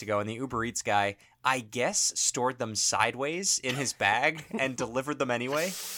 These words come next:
Speaker 1: And they showed me the pictures of it,
Speaker 2: Oh.
Speaker 1: and the pizzas were messed. Like, it was basically pizza salad. Like, everything was just on one side of the box. Like, the slices were all everywhere. It was terrific. They got it all for free, of course, but, uh,
Speaker 2: I'm a guy who needs to go and actually get his pizza.
Speaker 1: Yeah.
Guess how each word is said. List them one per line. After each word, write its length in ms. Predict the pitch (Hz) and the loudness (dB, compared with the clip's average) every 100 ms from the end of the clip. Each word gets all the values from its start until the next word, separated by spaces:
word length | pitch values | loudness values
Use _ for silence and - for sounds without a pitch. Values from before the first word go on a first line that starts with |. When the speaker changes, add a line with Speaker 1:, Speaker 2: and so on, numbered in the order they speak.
| - 131 | -6 -4
Speaker 1:
And 120 | 135 | -2
they 80 | 135 | -2
showed 240 | - 139 | 0 0
me 60 | 147 | 0
the 100 | 135 | -2
pictures 380 | 131 127 135 139 | -2 -2 -2 0
of 120 | 147 | 0
it, 20 | |
Speaker 2:
Oh. 20 | 165 | -2
Speaker 1:
and 120 | 131 | -4
the 40 | |
pizzas 400 | - 156 165 151 | -6 -6 -6 -6
were 180 | 123 123 | -2 -2
messed. 680 | 110 104 107 117 113 - - | -4 -6 -4 0 0 -2 -4
Like, 140 | 120 | -4
it 40 | |
was 140 | 131 120 | -4 -2
basically 400 | 135 139 143 135 | -2 -2 -2 -4
pizza 320 | 123 123 - | -4 -6 -4
salad. 440 | 117 120 104 117 123 | 0 4 4 4 2
Like, 140 | 120 | -2
everything 400 | - 131 135 135 | 0 0 0 0
was 120 | 131 | -4
just 220 | 123 127 - - | -4 -6 -8 -4
on 260 | 120 117 117 | 0 0 0
one 260 | 110 120 | -2 0
side 260 | 117 123 117 | 2 4 2
of 40 | |
the 80 | 117 | 0
box. 460 | 98 107 110 110 - | -2 2 4 2 -2
Like, 160 | 113 | -6
the 80 | - | -2
slices 480 | - - 117 - 117 | -2 0 -2 -4 -4
were 120 | 123 | -4
all 260 | 110 113 117 | 0 0 0
everywhere. 580 | 98 101 113 110 110 110 - - - - | -2 -4 -4 0 0 0 -4 -20 -20 -8
It 100 | 127 | -4
was 140 | 127 | -2
terrific. 420 | - 107 110 113 | -2 -2 -2 -2
They 100 | 135 | -2
got 140 | 135 147 | 2 2
it 40 | 123 | 2
all 100 | 117 | 0
for 140 | 110 | -4
free, 280 | - 110 107 | -6 -4 -4
of 100 | 101 | -4
course, 380 | 117 104 107 - | -4 -4 -4 -6
but, 320 | 107 104 - | -6 -6 -4
uh, 260 | 107 107 104 - | -2 -2 -4 -4
Speaker 2:
I'm 120 | 196 | -2
a 60 | |
guy 140 | 247 233 | 2 4
who 100 | 190 | 4
needs 280 | 170 175 - | 2 0 0
to 80 | 165 | 0
go 240 | 156 147 | 4 4
and 100 | 139 | 4
actually 280 | 135 - 135 | 0 -2 -2
get 200 | 143 - | -2 -4
his 180 | 135 120 | -6 -8
pizza. 340 | 135 120 117 | -8 -8 -4
Speaker 1:
Yeah. 160 | 107 | -4